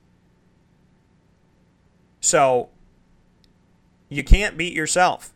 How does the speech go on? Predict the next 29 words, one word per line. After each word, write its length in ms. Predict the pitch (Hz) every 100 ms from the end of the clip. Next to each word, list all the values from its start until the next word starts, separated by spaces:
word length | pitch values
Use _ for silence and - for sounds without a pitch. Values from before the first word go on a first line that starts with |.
| _
You 100 | 135
can't 320 | 127 165 202
throw 220 | - 185
interceptions 880 | 170 170 156 165 160 - 135 120 117 - -
against 280 | 151 160 165
anybody, 440 | 170 151 107 -
let 180 | 123 139
alone 240 | 139 131
L 160 | 123 120
S 180 | 110 -
U. 120 | 92 - _ _ _
Any 240 | 147 156
S 160 | 139 131
E 80 | 123
C 160 | -
team, 100 | 110 -
any 160 | 165
of 80 | 123
that. 180 | 92 - _ _ _ _
Anybody. 440 | 196 311 226 110 92
Middle 220 | 170 233
Tennessee, 340 | 226 233 277
you 100 | 247
can't 240 | 117 185 208
do 140 | 277
it. 100 | 240 - _ _ _ - -
Can't 260 | 165 233
throw 180 | 220 247
interceptions, 680 | 226 233 - 147 131 160